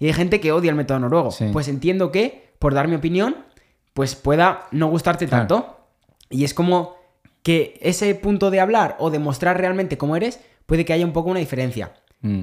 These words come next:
Speaker 1: Pero bueno, que si llegas en algún
Speaker 2: Mm.
Speaker 1: momento, yo
Speaker 2: Claro que sí.
Speaker 1: encantadísimo.
Speaker 2: Bueno, en ese momento te recordarás porque yo digo, bueno,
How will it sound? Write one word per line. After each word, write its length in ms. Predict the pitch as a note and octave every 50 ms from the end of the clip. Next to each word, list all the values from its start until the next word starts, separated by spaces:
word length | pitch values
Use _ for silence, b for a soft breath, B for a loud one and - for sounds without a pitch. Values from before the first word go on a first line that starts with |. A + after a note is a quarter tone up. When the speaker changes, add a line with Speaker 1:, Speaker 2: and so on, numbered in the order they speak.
| G#2+ -
Speaker 1:
Pero 140 | B2 B2
bueno, 200 | E3+ G#3 G3+ C#3+
que 520 | - A#2+ A2 G#2 G2 G2+ G2+ G2+ G#2+ A2+ - -
si 180 | - C3 B2+
llegas 300 | A#2 C3 B2+ C#3+ D#3 E3
en 80 | F3+ D#3+
algún 140 | D3+ D#3 D#3
Speaker 2:
Mm. 40 | D3+
Speaker 1:
momento, 280 | D3 D3+ E3+ F3 F3+ F#3+
yo 420 | F3 D#3 E3+ E3+ E3 D#3+ C3 A2+ A#2
Speaker 2:
Claro 220 | A#2+ A2 A2+ B2
que 120 | B2 C#3+ C#3
sí. 160 | C#3+ C3+ B2
Speaker 1:
encantadísimo. 260 | A#2+ A2+ G#2 G2 - -
Speaker 2:
Bueno, 380 | - A2 A#2+ C3+ D3+ D3+ C#3 A#2+
en 160 | A#2+ B2+ B2+
ese 180 | A#2+ A#2 C3 C#3
momento 600 | D3+ D3 C#3+ C#3 C#3 C#3+ C#3 E3+ F3+ F#3+ F3+ B2+
te 100 | A#2+ C#3+
recordarás 600 | B2+ C3+ A#2+ B2+ A#2+ A#2+ A2+ A2 A2+ A#2+ C#3 C#3
porque 440 | - D#3+ D#3 C#3 A#2+ B2 A#2 A#2 A#2
yo 100 | A#2 A#2
digo, 160 | A#2 B2 B2+ B2
bueno, 280 | C3 D3+ D#3 C3+ B2